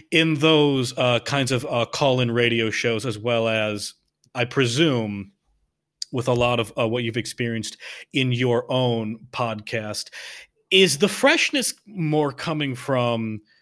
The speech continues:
someone who is ma-,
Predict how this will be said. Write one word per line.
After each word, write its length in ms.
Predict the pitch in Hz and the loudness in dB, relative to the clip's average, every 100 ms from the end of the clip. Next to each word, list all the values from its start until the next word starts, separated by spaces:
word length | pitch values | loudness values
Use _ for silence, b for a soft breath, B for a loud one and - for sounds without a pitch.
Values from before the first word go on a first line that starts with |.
| _ _ _ _ _ _ - | _ _ _ _ _ _ -10
someone 600 | 165 - 185 156 147 143 | -4 2 2 4 2 2
who 760 | 135 - 147 135 127 123 117 - b b b _ _ _ _ _ _ _ _ _ _ - | 0 -2 -2 0 0 0 -2 -6 b b b _ _ _ _ _ _ _ _ _ _ 0
is 200 | 139 | 0
ma-, 80 | 147 | 2